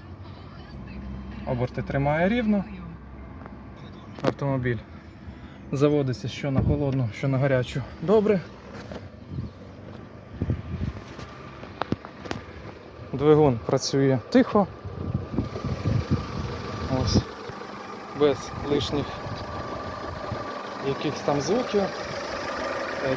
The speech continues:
кермо, е, перепрошую, двигун не намивався. Він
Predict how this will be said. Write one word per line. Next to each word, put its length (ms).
кермо, 360
е, 80
перепрошую, 880
двигун 400
не 160
намивався. 720
Він 240